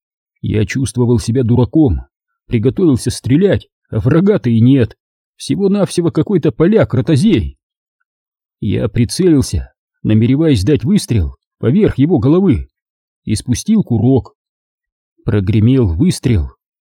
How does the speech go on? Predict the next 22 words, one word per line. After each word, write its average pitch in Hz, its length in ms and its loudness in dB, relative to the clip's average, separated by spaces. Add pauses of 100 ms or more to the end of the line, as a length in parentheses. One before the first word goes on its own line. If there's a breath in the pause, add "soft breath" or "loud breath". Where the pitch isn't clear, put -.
(300)
Поляк 120 420 -2
со 117 120 -6
всех 156 320 -4
ног 139 280 0
бросился 147 460 -2
бежать, 131 500 0 (400)
а 107 100 -4
я 135 160 -2
подумал, 117 640 2 (340)
вот - 300 -4
так 185 280 -2
у 165 60 4
Рейха 185 340 -2
стало 180 420 -2
одним 139 260 2
врагом 123 440 0
больше. 117 580 0 (1600)
Эшелон 104 800 -2
шел 127 320 -2
с - 100 -12
прежней 127 380 2
скоростью. 123 640 -2